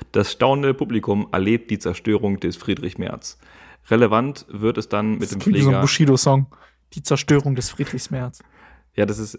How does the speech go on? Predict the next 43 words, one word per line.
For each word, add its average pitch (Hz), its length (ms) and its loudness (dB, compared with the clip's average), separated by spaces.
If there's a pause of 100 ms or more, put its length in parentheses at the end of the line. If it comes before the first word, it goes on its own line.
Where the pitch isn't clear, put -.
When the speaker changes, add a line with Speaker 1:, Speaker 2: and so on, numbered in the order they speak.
Speaker 1:
äh, 95 220 0
ich 113 100 -10
meine, 95 160 -2
dir 101 80 0
muss 101 140 0
ich 98 40 -4
ja 101 60 0
nicht 98 100 -2
erklären, 90 300 -4
das 90 160 -6
ist - 60 -12
angelehnt 95 340 -4
an - 100 -8
das - 140 -12
berühmte 95 320 -8
YouTube-Video. 101 640 -6 (1300)
Äh, 101 120 0
Speaker 2:
Ja. 120 140 4 (360)
Speaker 1:
relevant 113 480 0
wird 117 160 0
es 117 100 -2
mit 113 140 -2
dem 107 80 0
Pfleger 107 380 -2
Ricardo 101 380 -4
Lange. 95 340 -2 (1000)
Du 120 100 2
hast 127 100 4
es 123 80 -6
nicht 135 180 -2
zufällig 127 240 2
Speaker 2:
Ricardo 123 80 0
Speaker 1:
gestern 104 200 -2
gesehen? 131 200 0
Speaker 2:
Simonetti. 120 280 -8 (460)
Hab 139 80 2
ich 143 160 -2
gar 143 140 2
nicht 135 140 0
gesehen, 123 260 -4
nee. 123 180 -6 (280)
Speaker 1:
Okay. 98 260 -4 (440)
Äh, 101 380 2